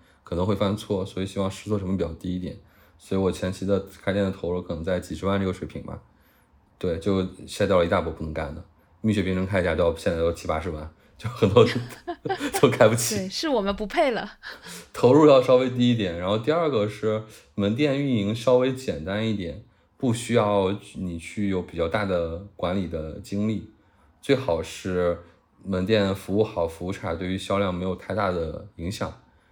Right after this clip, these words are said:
Speaker 1: 举个例子，
Speaker 2: 嗯。
Speaker 1: 如果说是中式正餐的话，尤其那种点菜的，一个服务员如果推荐做得好的话，他那个客单就能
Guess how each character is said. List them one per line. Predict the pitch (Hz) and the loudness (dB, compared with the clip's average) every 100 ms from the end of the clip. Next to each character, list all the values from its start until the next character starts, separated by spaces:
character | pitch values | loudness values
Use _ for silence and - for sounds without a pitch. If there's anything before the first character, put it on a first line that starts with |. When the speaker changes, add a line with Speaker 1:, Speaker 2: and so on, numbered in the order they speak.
| _ _ _ | _ _ _
Speaker 1:
举 | - 90 | -6 -2
个 | 101 | 2
例 | 131 123 | 2 0
子， | 107 90 82 | 0 -2 -2
Speaker 2:
嗯。 | 85 | -2
Speaker 1:
如 | 107 | 0
果 | 95 | 0
说 | - 101 | 0 -4
是 | - 98 | -2 -6
中 | 92 113 | 0 0
式 | 120 113 | 0 -4
正 | 101 131 | -2 0
餐 | 110 123 120 | 0 0 0
的 | 113 | 2
话， | 101 80 76 - _ _ - | 0 -2 -6 -18 _ _ -8
尤 | 98 | -6
其 | - | 0
那 | 107 | 0
种 | |
点 | 107 120 | 0 -2
菜 | - 135 120 | 0 0 2
的， | 80 90 _ _ _ | 0 -6 _ _ _
一 | 110 | -4
个 | |
服 | 107 - | -4 0
务 | 120 | 4
员 | 110 | 4
如 | |
果 | 117 | 4
推 | 101 123 | 2 2
荐 | 127 | 2
做 | 123 | 4
得 | 131 | 4
好 | 131 - 71 | 2 -2 -4
的 | |
话， | 101 82 | -4 -4
他 | 110 | -2
那 | 113 | 0
个 | 101 101 | 0 -2
客 | - | -2
单 | 101 113 | -2 0
就 | 101 | -2
能 | 87 | -2